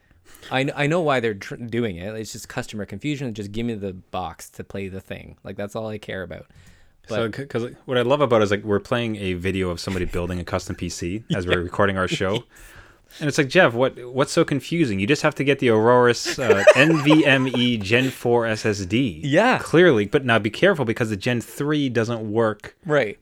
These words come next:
Speaker 2: with the driver for your motherboard.
Speaker 1: Yeah.
Speaker 2: So you gotta be <laughs>
Speaker 1: Yeah.
Speaker 2: What's so confusing?
Speaker 1: I don't understand. It's, it is not customer friendly.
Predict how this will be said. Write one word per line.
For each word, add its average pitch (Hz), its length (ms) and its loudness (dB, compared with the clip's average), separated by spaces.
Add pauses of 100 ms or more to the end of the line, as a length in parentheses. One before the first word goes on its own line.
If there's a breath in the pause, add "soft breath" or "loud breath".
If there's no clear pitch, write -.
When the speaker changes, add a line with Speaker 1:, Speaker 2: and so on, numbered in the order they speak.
(120)
Speaker 2:
with 117 260 4
the 117 60 2
driver 107 380 4
for - 140 -4
your 98 100 2
motherboard. 92 840 -2
Speaker 1:
Yeah. 127 120 -6 (300)
Speaker 2:
So - 160 -6
you 107 80 0
gotta 104 100 -2
be - 100 -6 (200)
<laughs> - 200 -10
Speaker 1:
Yeah. 240 340 0
Speaker 2:
What's 254 260 2
so 240 200 8
confusing? 254 640 2
Speaker 1:
I 190 60 2
don't 190 260 0
understand. 151 640 -6 (200)
It's, - 320 -10 (160)
it 151 240 -8
is 131 240 -6
not 135 460 -4
customer 131 440 -8
friendly. 98 500 -10